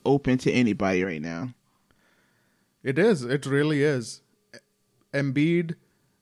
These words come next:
Speaker 2: will be out as well. And LeBron now, which a lot of people agree were the top two picks
Speaker 1: Yes.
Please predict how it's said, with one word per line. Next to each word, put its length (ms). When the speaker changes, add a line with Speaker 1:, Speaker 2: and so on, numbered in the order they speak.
Speaker 2:
will 180
be 140
out 320
as 200
well. 280
And 400
LeBron 420
now, 340
which 300
a 220
lot 240
of 120
people 280
agree 260
were 220
the 100
top 320
two 140
picks 400
Speaker 1:
Yes. 400